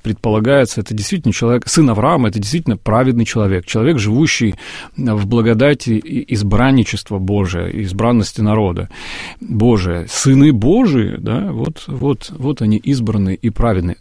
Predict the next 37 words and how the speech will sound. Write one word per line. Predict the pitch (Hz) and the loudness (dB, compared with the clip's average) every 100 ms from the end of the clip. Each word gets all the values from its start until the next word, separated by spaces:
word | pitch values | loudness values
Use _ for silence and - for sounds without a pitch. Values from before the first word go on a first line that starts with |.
| - | -6
Так | 131 | -6
должно | 120 120 113 117 | -2 -2 0 0
было | 110 117 107 | 0 -2 -2
бы | 101 | -2
быть | 104 107 101 92 - - | -2 0 0 -2 -10 -12
в | - 104 | -2 0
идеале, | 101 104 98 85 80 - | 2 2 2 -2 -6 -10
но | - 110 113 | 0 2 2
этого | - 117 - 98 | 0 -4 -2 -2
не | 98 110 | 0 0
происходило | - 110 98 - 98 101 95 87 131 - | -2 -4 -4 -4 -2 0 0 -2 -8 -4
в | 110 | 0
Израиле. | 110 104 95 90 90 | 2 2 0 0 0
Мы | 104 | 2
видим | 120 131 107 | 2 2 0
всю | 98 120 | 0 -2
историю | 107 - 123 107 95 | -2 -2 0 2 2
Ветхого | 90 107 101 107 95 | 0 -2 -2 -2 -2
Завета, | 92 110 135 110 | 0 0 0 0
историю | 92 - 120 101 - - | -4 -2 0 0 -2 -6
деградации | - 101 95 117 110 104 110 123 - - 113 107 98 | -4 -2 2 2 2 2 2 0 -2 -2 0 0 -2
и, | - 107 98 - 110 | -2 -2 -2 -2 -2
и | 101 | -2
таких, | 117 - 107 | -4 -2 0
знаете, | 120 117 110 - - - | 2 2 -2 -4 -8 -4
погружений | 123 117 120 135 123 | 0 2 2 4 4
на | 117 117 | 4 2
дно | 113 139 127 | 2 2 2
и, | 101 | 2
и, | 101 98 - 107 - 107 107 | 2 0 0 -4 -2 0 0
и | - - - | -2 -12 -8
попыток | 117 104 127 113 | -6 -2 0 0
всплытия | - - - 135 123 - 107 | -2 -8 0 2 2 2 -2
к | 92 | -2
воздуху. | 117 110 107 90 90 95 95 113 | 0 2 2 0 -6 -8 -8 -4
Бог | 117 104 123 - | -2 0 0 -2
постоянно | - - 110 104 98 | -4 0 2 2 2